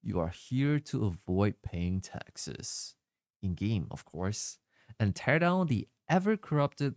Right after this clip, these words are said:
vegetable government. Also, just a quick mention for this month's Prime Gaming, Rage two Deluxe Edition is being added to the lineup, and if you are into the arcade-style roguelike shooter, the Recharge series is also here,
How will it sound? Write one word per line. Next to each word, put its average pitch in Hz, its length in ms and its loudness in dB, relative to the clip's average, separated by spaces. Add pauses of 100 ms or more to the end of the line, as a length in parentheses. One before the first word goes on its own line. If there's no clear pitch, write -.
vegetable 123 680 2
government. - 640 -4 (680)
Also, 170 440 4
just 143 240 -4
a - 20 -12
quick - 240 -4
mention 113 340 2
for 113 140 0
this 101 260 2
month's 107 300 2
Prime 92 420 0
Gaming, 170 460 4 (280)
Rage 147 400 2
two 156 280 2
Deluxe 123 520 2
Edition 135 560 -2
is 143 180 -2
being 123 340 4
added 120 300 0
to 123 140 -2
the 101 80 2
lineup, 151 460 2 (340)
and 101 120 0
if 101 160 0
you 95 120 4
are 92 60 4
into 101 480 -2
the 82 200 -6
arcade-style 156 760 0
roguelike 127 640 0
shooter, 147 560 -2 (320)
the 104 320 2
Recharge 151 840 0
series 131 520 0
is 107 220 -2
also 95 400 -2
here, 120 360 -2